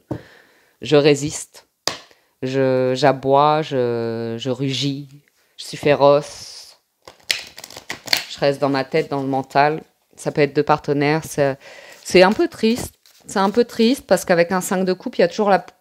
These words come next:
potentialité, la possibilité de quand même faire un rendez-vous. Faire un rendez-vous, arriver à retrouver de la complicité ou comme ça. Mais là, j'ai l'impression que ça bloque un peu, c'est dans l'ego.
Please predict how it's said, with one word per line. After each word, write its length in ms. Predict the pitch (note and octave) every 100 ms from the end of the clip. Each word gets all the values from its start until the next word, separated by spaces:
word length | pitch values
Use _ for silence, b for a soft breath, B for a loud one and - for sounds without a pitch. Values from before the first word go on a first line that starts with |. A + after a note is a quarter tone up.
| _
potentialité, 960 | - G3 G3 G3 F#3 F3 F#3+ - G#3 G#3 B B B B -
la 120 | F3
possibilité 1000 | F3 A3 G#3+ G#3 G3 F#3+ G3 - G#3+ G#3+
de 280 | F3+ E3+ E3
quand 100 | G3
même 160 | G3 A3
faire 420 | - - A3 A3
un 120 | G#3
rendez-vous. 580 | G3 G3+ G3+ G#3 G#3 A3 _ _ _ _ _ _ _ -
Faire 320 | - G3+ G3
un 120 | F#3+
rendez-vous, 460 | G3 G3 G3+ F#3+ G#3+
arriver 320 | F#3+ F3+ E3+
à 120 | E3+
retrouver 380 | E3+ F3 - F3
de 60 | F3+
la 80 |
complicité 640 | F3 F3+ F#3 F3 F3 - G#3+
ou 60 |
comme 240 | G#3 F#3 F3
ça. 260 | - G3
Mais 120 | A3 F3
là, 120 | G3+
j'ai 120 | F3+
l'impression 420 | E3 - E3 G#3+
que 280 | A3+ G3 E3+ - _ - B B - -
ça 160 | -
bloque 240 | E3 G3 A#3+
un 80 |
peu, 200 | F#3 F#3+
c'est 140 | G3+ F#3+
dans 140 | F3
l'ego. 340 | E3 D#3+ F3+